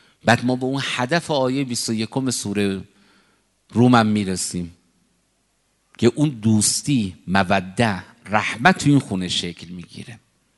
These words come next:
دوم حضرت فرمودن احسنهم خلقاً، مرد باید بهترین خلق و خو رو برای همسرش داشته باشه. اخم و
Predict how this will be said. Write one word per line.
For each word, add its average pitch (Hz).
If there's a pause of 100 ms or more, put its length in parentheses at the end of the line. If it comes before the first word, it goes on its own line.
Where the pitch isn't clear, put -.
(140)
دوم 113 (720)
حضرت 95
فرمودن 151 (640)
احسنهم 170
خلقاً، 98 (1500)
مرد 151
باید 175 (260)
بهترین 214
خلق 165
و 156
خو 190
رو 175
برای 127
همسرش 101
داشته 90
باشه. 82 (2500)
اخم 95
و 92